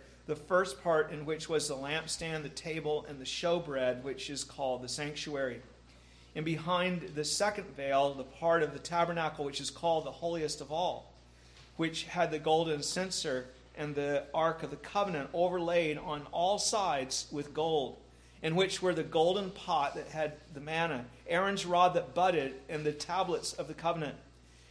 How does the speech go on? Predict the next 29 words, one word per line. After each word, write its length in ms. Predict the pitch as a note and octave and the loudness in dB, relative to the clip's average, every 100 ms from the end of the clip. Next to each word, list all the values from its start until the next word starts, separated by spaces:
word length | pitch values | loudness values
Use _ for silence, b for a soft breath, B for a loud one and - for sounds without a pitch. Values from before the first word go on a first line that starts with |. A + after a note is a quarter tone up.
| B | B
And 100 | F3 | 0
above 380 | F3 C#3+ G3 G3 | 2 6 8 8
it 260 | D3+ C#3+ | 6 2
were 160 | D#3+ D#3 | 2 2
the 80 | D3 | 2
cherubim 680 | D3 - F3+ F3 E3+ E3+ D#3+ | -2 0 4 4 4 -2 -2
of 200 | D#3 D3 | -4 -4
glory 360 | D3+ E3+ D#3+ | 2 4 4
overshadowing 680 | C#3+ D3 D3 - D3+ D3+ C#3+ | 2 0 0 0 0 0 -2
the 60 | C3 | -4
mercy 380 | C#3 C#3+ - C3+ | -2 -2 -4 -4
seat. 340 | - A#2 G#2+ - - - - B B B B - | -4 -6 -12 -18 -20 -20 -20 B B B B -6
Of 100 | D3 | 0
these 300 | G#3 G#3 - | 2 2 0
things 240 | F3+ D#3 | -2 -2
we 80 | E3+ | -4
cannot 360 | E3+ E3+ E3+ | 0 0 0
now 140 | E3 D#3 | 0 -2
speak 400 | D#3 - E3 D#3+ | -2 0 -2 -2
in 140 | C#3+ | -8
detail. 500 | C#3 D3 D3 C#3+ A2+ - - - - - - - - - - | -6 -6 -4 -4 -6 -10 -20 -20 -20 -20 -20 -20 -20 -20 -8
Now 120 | C#3 D3 | -2 2
when 200 | F3+ F#3+ | 4 4
these 260 | F#3+ - | 4 2
things 380 | - G3 D#3+ D3 | 0 -2 -2 -4
had 160 | D#3 C3+ - D3+ | -6 -8 -12 -6
been 220 | E3+ D3+ | -6 0
thus 260 | F3 F3 - | 2 2 0
prepared, 680 | - C3 G#3 G#3 D3 B2+ | -8 -8 -4 -2 -2 -4